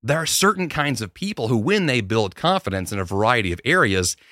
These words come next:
it does spill over to nearly every other area. They have this aura about them that says, "I'm willing to take on this next challenge. I'm willing to go see what this next thing involves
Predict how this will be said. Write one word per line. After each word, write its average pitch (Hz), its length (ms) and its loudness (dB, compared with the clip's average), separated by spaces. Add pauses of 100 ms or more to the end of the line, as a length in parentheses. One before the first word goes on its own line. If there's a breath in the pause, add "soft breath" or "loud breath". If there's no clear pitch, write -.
(120 soft breath)
it 147 220 0
does 147 340 2
spill 135 380 0
over 117 360 2
to 131 200 -2
nearly 117 560 4
every 107 380 0
other 87 340 -4
area. 90 460 -2 (440 soft breath)
They 120 120 0
have 139 440 0
this 104 200 0 (100)
aura 147 380 2
about 117 400 0
them 101 160 0
that 90 100 -4
says, 117 520 0 (420)
"I'm 151 300 0
willing 165 260 4
to 131 100 -2
take 120 320 -2
on 101 200 2
this 87 160 -6
next 87 240 -6
challenge. - 500 -8
I'm 131 220 -2
willing 151 300 0
to 135 120 -4
go 123 160 0
see 117 400 -2 (140 loud breath)
what 113 240 2
this 113 160 -4
next 113 300 0
thing 113 160 0
involves 113 580 2